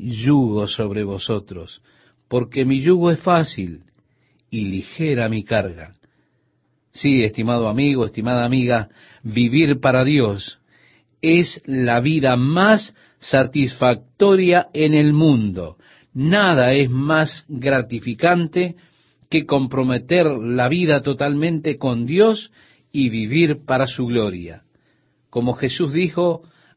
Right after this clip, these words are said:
antes en el capítulo diez, recuerda, "El que haya su vida,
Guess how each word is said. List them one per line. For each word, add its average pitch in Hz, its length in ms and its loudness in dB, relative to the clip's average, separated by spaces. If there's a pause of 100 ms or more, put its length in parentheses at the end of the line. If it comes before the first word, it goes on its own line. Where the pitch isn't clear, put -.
(140)
antes 143 540 0
en 127 80 -2
el 117 100 -4
capítulo 135 520 -2
diez, 165 420 2
recuerda, 165 760 0 (460)
"El 131 260 0
que 135 200 2
haya 160 320 4
su 143 220 -4
vida, 190 560 4